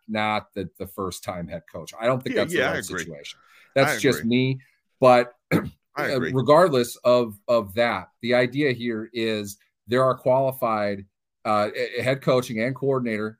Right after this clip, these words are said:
Speaker 1: and now apparently defensive assistant, uh, candidates, uh, who happen to be black.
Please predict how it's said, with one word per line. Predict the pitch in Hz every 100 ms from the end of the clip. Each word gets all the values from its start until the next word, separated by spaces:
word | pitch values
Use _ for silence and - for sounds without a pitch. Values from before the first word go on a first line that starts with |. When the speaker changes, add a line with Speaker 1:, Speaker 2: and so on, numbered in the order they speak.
| -
Speaker 1:
and | 107 107
now | 110 127 127
apparently | 120 110 110 113
defensive | 107 123 113 120
assistant, | 101 101 131 131 104 98 - -
uh, | 107 98 95
candidates, | - 202 113 92 101 - _ _ _ -
uh, | 127 117
who | 131
happen | 131 139 139 139
to |
be | 135
black. | 131 165 185